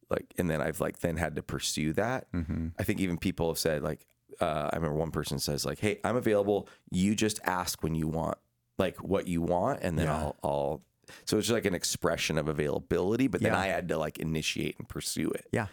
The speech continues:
Speaker 1: Um, so I don't know. I just think that that's going to be the most helpful. And I think you can still have it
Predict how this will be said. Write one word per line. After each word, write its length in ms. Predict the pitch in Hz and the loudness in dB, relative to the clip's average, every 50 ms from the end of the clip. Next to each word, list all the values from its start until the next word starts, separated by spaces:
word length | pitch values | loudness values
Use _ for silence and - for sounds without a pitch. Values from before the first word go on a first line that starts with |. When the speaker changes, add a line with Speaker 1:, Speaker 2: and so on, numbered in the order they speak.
| - - - _ _ - - | -12 -20 -20 _ _ -4 0
Speaker 1:
Um, 400 | 98 98 95 92 87 80 80 - - | 2 2 2 2 0 0 -2 -6 -4
so 260 | - - 120 117 - - - | -2 0 0 0 0 0 0
I 160 | - 151 156 | 0 2 2
don't 80 | 120 95 | 2 0
know. 100 | 82 - - | 0 0 2
I 140 | 110 120 123 | 0 2 2
just 180 | 123 117 - | 0 0 2
think 160 | 117 101 87 | 0 0 0
that 180 | - 85 - - | -2 -4 0 0
that's 500 | 98 90 85 82 - - - - - - _ _ - - - _ _ _ _ _ _ _ | 0 2 2 -2 -2 -2 -4 -4 -4 -6 _ _ -20 -20 -20 _ _ _ _ _ _ _
going 320 | - 107 98 95 95 95 92 | -2 0 0 2 0 2 0
to 60 | 92 | 0
be 240 | 87 92 87 90 92 | 0 2 2 2 2
the 100 | 92 90 | 0 0
most 300 | 87 87 85 95 - - | 0 0 0 0 -2 0
helpful. 460 | - 95 98 - - - 123 123 117 | 0 0 0 0 0 2 2 4 4
And 100 | 107 101 | 2 2
I 60 | 92 90 | 0 0
think 420 | - - - 131 135 135 - - | -2 -2 0 0 0 -2 0 0
you 100 | 123 101 | 0 2
can 200 | - 113 98 90 | 2 2 0 0
still 560 | - - - - - - 135 139 147 151 139 | 0 0 -2 -2 0 2 2 2 4 2 2
have 220 | 117 101 92 87 92 | 2 2 2 2 2
it 120 | 87 | 0